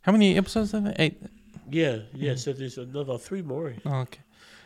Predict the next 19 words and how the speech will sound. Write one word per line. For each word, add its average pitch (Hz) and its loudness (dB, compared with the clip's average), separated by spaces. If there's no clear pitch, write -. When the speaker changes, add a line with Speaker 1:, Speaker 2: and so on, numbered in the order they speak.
Speaker 1:
There 160 6
was, 160 6
um, 139 4
it 151 -2
came 156 4
early 151 6
this, 135 -4
this - -6
week 135 -4
'cause 127 -2
of 123 -4
Super 143 2
Bowl. 123 -4
Speaker 2:
Oh, 208 4
okay. 185 0
Speaker 1:
'Cause 143 -2
of 131 0
Super 143 2
Bowl, 135 4